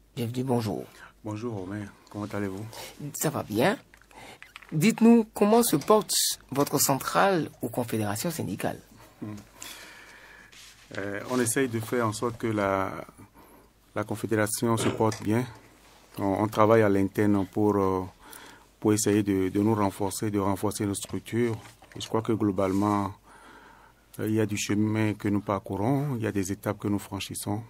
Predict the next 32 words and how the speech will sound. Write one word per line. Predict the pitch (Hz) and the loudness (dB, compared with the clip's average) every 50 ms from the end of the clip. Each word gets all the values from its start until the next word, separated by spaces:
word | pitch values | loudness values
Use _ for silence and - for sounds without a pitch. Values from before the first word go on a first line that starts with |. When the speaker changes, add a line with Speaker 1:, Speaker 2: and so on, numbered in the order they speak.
| - _ _ _ | -20 _ _ _
Speaker 2:
On | - - | -14 -8
peut | - 113 | -6 -4
se | 101 107 | -4 -4
satisfaire | 101 - 104 95 - 107 101 - - 113 107 104 104 | -4 -4 -4 -4 -6 -6 -6 -6 -4 -2 -2 -2 -2
du | 98 101 92 | -2 -2 -2
niveau | 95 95 92 101 104 | -2 0 0 0 0
où | 98 | 2
nous | 98 95 | 0 -2
sommes | - - - 101 104 98 | -4 -4 -4 -4 -2 -2
aujourd'hui. | 95 90 90 90 90 87 95 110 107 98 95 - - - - - - - - - - | -4 -4 -6 -6 -6 -4 -2 -2 -2 -4 -6 -12 -20 -20 -20 -20 -20 -20 -20 -16 -8
Quand | - 117 113 - | -8 -6 -2 -4
on | 104 | -4
compare, | 101 - 101 95 92 - 117 104 104 98 92 98 | -2 0 -2 -2 0 2 2 4 4 2 2 0
euh, | 98 95 95 95 92 98 104 98 - _ - - - - - - - - - _ _ - - - 92 | 0 0 0 -2 -4 -6 -10 -12 -14 _ -20 -20 -20 -20 -20 -20 -20 -20 -20 _ _ -12 -10 -6 -2
notre | 98 98 101 104 - | 0 0 0 0 0
situation | 117 104 - 104 95 - - - 110 101 | -2 -2 -2 -4 -4 -4 -2 0 2 2
à | 98 | 2
un | 98 104 | 2 0
passé | 101 - 95 90 - 107 | 0 -2 -4 -4 -4 -4
récent, | 98 90 87 87 - - 104 127 123 - - | -4 -4 -4 -6 -4 -4 -4 -6 -6 -12 -16
cela | - - - - - - 101 95 104 104 | -14 -12 -10 -8 -2 -2 0 2 2 0
dit, | 90 95 101 101 104 101 | 0 -2 -2 0 0 0
il | 98 | 0
reste, | - 101 98 98 101 - - - - | -2 -2 -2 -2 -2 -4 -6 -8 -4
il | 127 | -4
reste | 117 110 113 | -2 -2 -2
encore | 113 98 101 - 107 | -2 -4 -4 -4 -6
beaucoup | 98 95 - - - 117 110 | -6 -8 -8 -2 -2 -2 -2
de | 110 - 104 98 | 0 -2 -2 -2
travail | 95 - - 101 98 107 104 95 | -2 -4 -2 -2 0 0 0 -2
à | 90 | -4
faire. | - - 110 117 117 117 | -2 -2 -2 -2 -2 -4